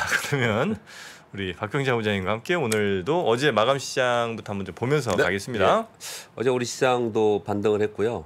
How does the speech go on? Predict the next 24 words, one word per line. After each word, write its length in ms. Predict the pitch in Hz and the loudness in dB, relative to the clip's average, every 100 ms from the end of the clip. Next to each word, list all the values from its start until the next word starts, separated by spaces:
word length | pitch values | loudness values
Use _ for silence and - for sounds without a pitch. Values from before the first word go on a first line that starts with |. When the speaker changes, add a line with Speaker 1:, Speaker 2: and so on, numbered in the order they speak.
| - | -12
Speaker 2:
어, 520 | 92 90 87 85 82 78 | -8 -4 -2 -4 -4 -4
미국도 360 | 107 98 - | -6 -6 -6
반등을 340 | 98 92 90 92 | -6 -4 -4 -4
했습니다. 480 | 98 87 73 73 76 - | -6 -8 -10 -12 -14 -10
미국의 260 | 101 101 101 | -8 -2 -2
주요 160 | 113 | -2
빅테크들이 800 | 95 95 - 117 - 101 101 95 | -6 -8 -2 -4 -2 -4 -2 -2
반등 400 | 90 92 90 90 | -4 -6 -6 -8
폭이 240 | 90 98 90 | -8 -8 -6
비교적 300 | 101 92 85 | -6 -6 -6
크게 280 | - 147 120 | -6 -4 -2
나왔고요. 540 | 82 78 - 98 92 - - - - - | -4 -10 -8 -8 -8 -14 -18 -16 -18 -14
그래서 200 | 95 - | -12 -4
나스닥이 380 | 92 101 120 110 92 | 0 2 0 -2 -6
이점칠육 680 | - 101 - - 156 143 | -4 -6 -6 -10 -8 -8
퍼센트 800 | - 101 92 - - 139 135 131 - - | -6 -8 -8 -12 -4 -2 -2 -6 -12 -8
반등을 520 | 92 85 82 82 85 | -8 -6 -8 -8 -4
해서 360 | 95 - 110 - - | -6 -2 -4 -6 -14
만 220 | - 107 - | -8 -6 -4
천구백팔십사 960 | 131 117 107 98 - 123 - - 80 | -6 -4 -4 -6 -8 -12 -12 -8 -10
포인트까지 500 | - 76 71 69 95 | -8 -10 -10 -8 -8
Speaker 1:
아, 20 | |
많이 80 | 80 | -6
Speaker 2:
올라왔습니다. 440 | 80 78 80 71 | -6 -10 -12 -14